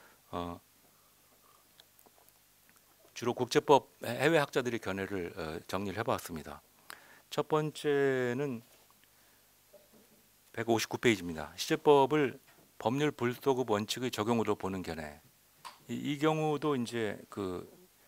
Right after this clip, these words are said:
두 가지로 나눠 볼 수 있는데, 첫 번째는 시제법 적용의 일관된 유지를 주장하는 입장입니다. 이거는 휘츠모리스라든가 제섭, 이안 브라우니 같은 학자들이 취하고 있는 입장이고요.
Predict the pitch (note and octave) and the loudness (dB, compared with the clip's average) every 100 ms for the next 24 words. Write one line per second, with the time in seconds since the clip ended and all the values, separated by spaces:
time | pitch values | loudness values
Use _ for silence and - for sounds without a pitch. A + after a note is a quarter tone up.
0 | _ _ _ - B2 B2+ B2+ - B2 A#2+ | _ _ _ -6 -2 -2 -4 0 0 2
1 | A#2 G2 G2 G2+ G2+ - F#2+ A2+ F2+ F2 | 0 0 0 -2 -8 -8 -6 -4 -4 -6
2 | G#2+ F#2+ - - - - - - D#3 C#3+ | -6 -8 -12 -20 -20 -20 -10 -2 0 0
3 | C#3+ D3+ C3+ F3 D#3+ D3 - A2+ A#2 B2 | 0 -2 -2 0 2 2 2 0 0 0
4 | A2 C3 B2+ B2 A2 - - A2 A2+ A#2 | 0 2 2 0 -4 -12 -8 -6 -4 -2
5 | B2 A#2 - G#2 G2 F2+ - F2 D#2 D2+ | -2 -4 -2 -2 -2 -6 -6 -8 -8 -12
6 | - G#2+ B2+ B2+ - D#3+ C#3+ B2 G#2+ A2 | -14 -6 -4 -4 -6 -10 -2 0 0 -4
7 | F#2+ G2 - G2+ F#2 F#2 - _ _ A#2 | -4 -4 -4 -4 -4 -4 -6 _ _ -4
8 | A#2 A2 A2 G#2+ F#2+ F2 F#2+ F2 - E2+ | -4 2 2 2 -4 -6 -10 -8 -10 -8
9 | F2+ - - - A#2 G#2 F#2 - - G2+ | -10 -10 -12 -8 -4 -4 -6 -12 -16 -14
10 | - F#2 E2 G2 A#2+ | -6 -6 -6 -8 -12